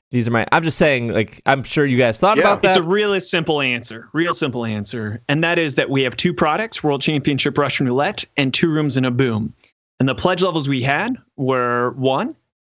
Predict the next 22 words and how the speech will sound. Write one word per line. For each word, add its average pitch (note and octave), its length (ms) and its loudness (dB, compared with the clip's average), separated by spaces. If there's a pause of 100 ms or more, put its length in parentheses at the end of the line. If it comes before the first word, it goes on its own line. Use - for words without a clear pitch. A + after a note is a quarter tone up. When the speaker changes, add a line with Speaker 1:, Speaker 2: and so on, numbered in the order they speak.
Speaker 3:
a B2 260 0
copy B2+ 340 -2
of B2 120 -2
World B2+ 240 0
Championship C3 520 -2
Russian C3 300 0
Roulette, B2+ 440 -2 (320)
or D3+ 200 0
two, D3 400 0
a - 80 -10
copy D3 280 0
of C3+ 120 -4
World C#3+ 180 0
Championship C#3 560 -2
Russian C3 300 -2
Roulette C#3 340 -2 (280)
and A#3 340 0
Two G3 220 0
Rooms C#3+ 500 0
and B2+ 160 2
a A#2 60 0
Boom. B2 480 0